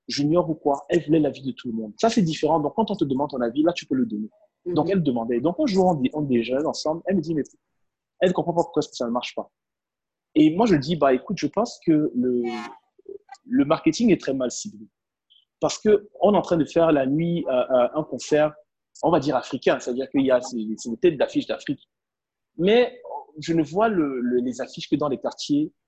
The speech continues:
Speaker 1: euh, très blancs. <laughs> Malheureusement, de Paris.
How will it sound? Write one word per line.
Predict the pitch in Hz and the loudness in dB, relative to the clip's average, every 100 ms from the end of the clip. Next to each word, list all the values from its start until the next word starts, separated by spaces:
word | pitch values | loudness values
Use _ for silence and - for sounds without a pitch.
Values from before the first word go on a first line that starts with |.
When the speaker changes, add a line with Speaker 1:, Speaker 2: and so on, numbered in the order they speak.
| _ _ _ _ - | _ _ _ _ -6
Speaker 1:
euh, | 135 127 120 117 - _ - | -4 -2 -4 -6 -12 _ -10
très | - 160 | -2 -2
blancs. | 117 127 - _ _ _ _ _ _ - | 0 -2 -2 _ _ _ _ _ _ -14
<laughs> | 139 - 190 - 160 - 180 135 - | -4 0 2 2 0 2 -2 -2 -2
Malheureusement, | 147 131 135 127 156 | 2 6 6 4 0
de | 139 | 0
Paris. | - 107 | -2 -2